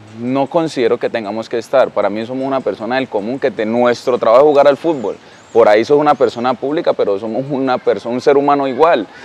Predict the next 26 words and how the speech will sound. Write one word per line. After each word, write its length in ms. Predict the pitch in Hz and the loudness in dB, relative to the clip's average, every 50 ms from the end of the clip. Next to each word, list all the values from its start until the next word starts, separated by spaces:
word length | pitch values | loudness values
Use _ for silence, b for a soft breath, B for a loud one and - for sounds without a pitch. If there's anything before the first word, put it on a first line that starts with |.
| B B B B B B B B - | B B B B B B B B 2
Eh, 320 | 110 117 120 113 107 107 | 4 6 6 6 6 4
el, 120 | 104 110 | 4 4
el 80 | 113 113 | 2 2
recibo 380 | 110 110 101 - - 127 135 131 | 2 0 0 2 4 4 4 4
te 120 | 120 107 | 2 0
llega 200 | 107 107 110 123 | 0 2 4 4
igual, 680 | 120 104 101 127 143 151 151 156 151 147 143 143 139 123 | 2 4 4 6 6 8 8 8 8 8 6 6 6 4
eh, 220 | 117 113 113 110 | 4 6 4 4
tenés 240 | - 117 113 113 - | 2 0 -4 -2 2
que 60 | - | 2
hacer, 220 | 135 123 127 117 113 104 | 4 4 4 0 0 -2
tenés 280 | - 120 113 123 - | 0 0 0 0 -2
que 40 | - | -6
cumplir 320 | 135 127 104 117 120 104 | -8 -8 -4 -4 -6 -4
tus 100 | - 123 | 0 2
obligaciones, 840 | 120 117 107 110 98 104 101 98 - 139 143 151 151 147 139 123 - | 2 2 2 0 2 2 0 0 2 2 2 4 2 2 -2 -4 -6
tenés 220 | - 110 107 107 | -6 -6 -6 -4
una 160 | 120 123 123 | -4 -4 -4
familia, 720 | 117 110 98 101 113 131 143 143 139 135 120 113 101 101 101 | -4 -4 -6 -4 -6 -6 -6 -6 -4 -2 0 2 2 2 0
o 80 | 98 | 0
sea, 200 | 98 139 143 135 | 0 2 4 4
eso 220 | 123 113 135 135 139 | 4 2 0 -2 -2
es 140 | 135 - - | -4 -4 -6
uno, 240 | 156 143 147 151 | -6 -4 -4 -4
uno 260 | 135 127 135 147 160 165 | -4 -4 -2 -2 -2 0
más, 400 | 185 208 190 131 101 95 - | 0 0 0 -2 -4 -8 -12